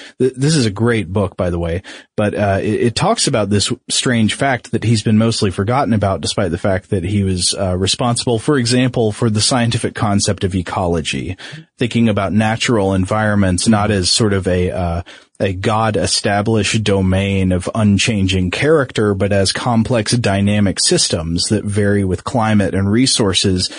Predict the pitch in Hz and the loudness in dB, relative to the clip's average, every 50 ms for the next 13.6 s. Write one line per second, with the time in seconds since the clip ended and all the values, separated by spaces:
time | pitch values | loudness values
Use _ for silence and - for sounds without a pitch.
0 | - - - - 110 101 101 104 101 101 - 127 110 104 104 - 104 98 - - | -18 -18 -8 -4 -2 0 0 0 0 0 0 0 0 0 0 -2 -2 -2 -2 0
1 | 113 107 98 92 104 101 101 107 113 127 123 104 - - 131 127 127 127 120 110 | 0 0 2 2 2 2 4 2 2 0 -2 -2 -2 -2 0 2 2 4 4 4
2 | 101 120 117 110 117 113 104 101 - - 107 107 110 - - 123 113 104 101 98 | 2 2 2 2 2 2 2 0 0 0 0 0 0 0 0 2 2 2 2 0
3 | 92 - - - 117 104 98 98 98 95 90 87 101 107 120 117 110 101 95 90 | 0 0 0 0 2 2 2 2 2 2 0 0 0 2 2 2 2 2 2 2
4 | 92 92 90 92 92 90 - - 95 - - - 95 90 87 - 85 - - - | 0 0 0 0 0 0 0 -2 -4 -2 -2 -2 -2 -2 -4 -6 -6 -8 -6 -4
5 | - - 107 92 85 - 87 - - 127 117 - - - 98 82 80 85 82 85 | -4 -2 -2 -2 -4 -6 -6 -2 -2 0 0 0 -2 -2 -4 -4 -4 -4 -4 -4
6 | 78 80 82 82 80 - 64 62 - - _ _ - 123 139 139 135 135 120 104 | -6 -6 -6 -8 -8 -6 -8 -8 -8 -10 _ _ -4 -2 0 2 2 2 0 0
7 | - _ _ - 127 139 165 202 214 190 151 120 107 - - _ - - 143 135 | -2 _ _ -8 -2 0 2 2 4 4 4 2 2 -2 -4 _ 0 2 4 4
8 | 135 135 135 - 151 139 104 90 113 - - - - 156 143 143 143 131 120 107 | 4 4 2 2 0 -2 -2 -2 -2 -2 0 0 2 2 2 2 2 2 0 0
9 | 101 107 113 117 113 110 107 101 98 95 87 - _ - - - - - 143 131 | 0 -2 -2 0 0 2 2 2 2 0 -2 -4 _ -6 -4 -2 0 2 2 2
10 | 135 123 - - 117 - 107 - - - - 117 107 110 107 107 101 98 95 - | 0 0 -2 -2 -2 -2 -2 -2 -2 -2 0 0 2 2 2 2 2 2 0 0
11 | - - 98 92 95 - - 110 110 107 113 110 104 98 95 95 92 92 90 87 | 0 0 0 0 0 0 0 0 2 2 4 4 4 2 2 2 2 2 0 -2
12 | - - - - 87 - - - 92 87 85 82 90 92 - - 107 92 - - | -2 -4 -4 -2 -2 -2 -2 0 -2 -2 -2 -2 -4 -2 0 0 0 0 2 2
13 | 120 117 107 107 101 95 95 92 90 90 92 92 | 2 2 4 2 2 2 0 0 0 -2 -2 -4